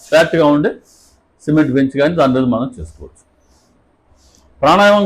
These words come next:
కూడా మీరు దివాన్ మీద కూర్చొని కాళ్ళు చూస్తాను, అది కూడా నేను తర్వాత ఎలా చేయాలి. So,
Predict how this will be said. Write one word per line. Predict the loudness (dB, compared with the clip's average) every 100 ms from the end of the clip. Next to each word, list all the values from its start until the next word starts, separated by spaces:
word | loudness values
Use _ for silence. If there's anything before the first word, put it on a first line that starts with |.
| 0
కూడా | -2 -4 _ _ _ -6
మీరు | -4 2
దివాన్ | 2 4
మీద | 0 -2
కూర్చొని | -6 -4 -4 -4 -12 _ _ _ _ _ 0
కాళ్ళు | 2 4 2 -2 -12 _ _ _ _ -20 -20 _
చూస్తాను, | -4 -2 -2 -2
అది | -2
కూడా | -6 -8
నేను | -14 _ _
తర్వాత | -2 -2 -2
ఎలా | -4 -6
చేయాలి. | -12 -16 -20 _ _ _ _
So, | _